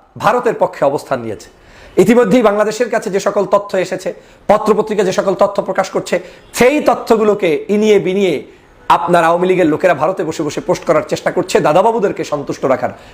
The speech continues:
চেষ্টা করছে। এখান থেকেই প্রমাণিত তারা বাংলাদেশের পক্ষে নয়, জনগণের পক্ষে নয়। এমনকি ভারত বাংলাদেশ যুদ্ধ লাগলেও তারা পাকিস্তানেরও না, বাংলাদেশেরও না, তারা ভারতের পক্ষে অবস্থান নিয়ে ওই আওয়ামী লীগ তাদের সাথেই থাকবে। এটার দ্বারাই হচ্ছে আজকের বাংলাদেশের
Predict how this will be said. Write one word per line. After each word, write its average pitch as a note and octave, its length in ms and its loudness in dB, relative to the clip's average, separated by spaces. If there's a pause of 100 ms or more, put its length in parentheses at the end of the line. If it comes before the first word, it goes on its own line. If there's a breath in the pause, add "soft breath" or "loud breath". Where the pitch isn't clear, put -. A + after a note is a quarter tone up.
(120)
চেষ্টা - 280 0
করছে। - 300 -8 (260 loud breath)
এখান A3+ 300 2
থেকেই D4+ 220 4
প্রমাণিত B3 400 0
তারা F#3+ 220 0
বাংলাদেশের E3+ 560 -2
পক্ষে A#3+ 340 -2
নয়, D#3+ 200 -2 (380 loud breath)
জনগণের C4 440 4
পক্ষে C4 300 0
নয়। F3+ 120 0
এমনকি C4+ 440 0
ভারত A3 240 2
বাংলাদেশ A#3 460 -2
যুদ্ধ F#3 180 -6
লাগলেও D#3+ 360 0 (240 loud breath)
তারা G3+ 160 4
পাকিস্তানেরও C4+ 720 2
না, D4 180 0
বাংলাদেশেরও A#3 720 -2
না, G3 100 -2
তারা F3+ 200 0
ভারতের F#3+ 420 0
পক্ষে D#3+ 400 -2 (200 loud breath)
অবস্থান G#3+ 480 2
নিয়ে F#3+ 260 2
ওই F#3 160 2
আওয়ামী F3 260 2
লীগ E3+ 160 -6
তাদের C#3+ 220 -4
সাথেই C3+ 340 -4
থাকবে। G2 320 -8 (360 loud breath)
এটার F3 260 4
দ্বারাই F#3 260 2
হচ্ছে D#3+ 280 -2
আজকের C3+ 320 -2
বাংলাদেশের C3+ 480 0